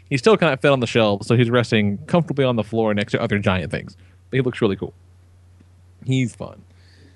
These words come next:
Uh, in less awesome things that we have now, news, we have a new cat. And I don't think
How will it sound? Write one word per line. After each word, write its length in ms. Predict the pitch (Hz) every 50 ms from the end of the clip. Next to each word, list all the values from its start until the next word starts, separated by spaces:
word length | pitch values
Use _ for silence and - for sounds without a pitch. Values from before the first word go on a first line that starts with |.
| _ _ _ - - - _ -
Uh, 400 | - 113 113 110 110 110 110 107 110 - _ _ - _ _ _ _ _ _ _ _ _ _ _ _ _ _ _ _ _ _ _ _ _ _ _ _ _ _ _ -
in 360 | 180 180 170 165 165 160 131 - - - - - - _ -
less 400 | 127 120 123 185 254 285 - -
awesome 400 | - 156 143 135 - 139 123 117
things 300 | 117 127 113 113 117 117
that 100 | 127 107
we 80 | 113 113
have 180 | 113 110 107 101
now, 260 | 104 104 107 123 123
news, 420 | 123 117 113 117 117 139 160 - - _ - - - - _
we 80 | - 170
have 220 | 151 175 254 262 247
a 60 | 214
new 140 | 196 190 165
cat. 400 | - - 127 104 - - - - -
And 80 | 127
I 60 | 131
don't 260 | 135 151 254 320 311 -
think 480 | - - - 214 214 214 196 - -